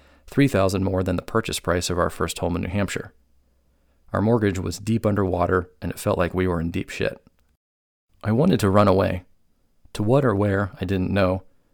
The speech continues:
but anywhere but our shrinking house that we couldn't sell without taking a huge financial hit. We had no choice but to sit and wait it out. I felt like a sucker, like we'd been swindled. We were trapped in our house,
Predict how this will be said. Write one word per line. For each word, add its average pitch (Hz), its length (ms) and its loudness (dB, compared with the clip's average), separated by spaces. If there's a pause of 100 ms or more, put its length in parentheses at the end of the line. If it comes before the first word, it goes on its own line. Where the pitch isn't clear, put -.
(120)
but - 160 -2
anywhere 113 340 4
but 92 140 0
our 95 100 -2
shrinking 101 420 -2
house 92 280 -2
that - 120 -2
we 90 100 -4
couldn't 95 260 0
sell 95 280 0
without 90 300 -2
taking 98 260 -4
a 98 40 -4
huge 104 300 -2
financial 90 420 -4
hit. - 240 -6 (1000)
We 135 120 2
had 110 120 4
no 117 220 6
choice 98 380 2
but - 160 -10
to - 80 -10
sit - 280 0
and 95 140 -4
wait 95 160 0
it 92 80 -4
out. - 240 -2 (720)
I 101 60 -4
felt 143 200 4
like 107 120 0
a 90 60 -2
sucker, - 440 -4 (680)
like 101 120 -4
we'd 92 120 -2
been 98 160 -4
swindled. 92 520 -4 (680)
We 107 80 0
were 104 120 -2
trapped 147 300 -2
in 117 80 4
our 95 80 2
house, 90 420 0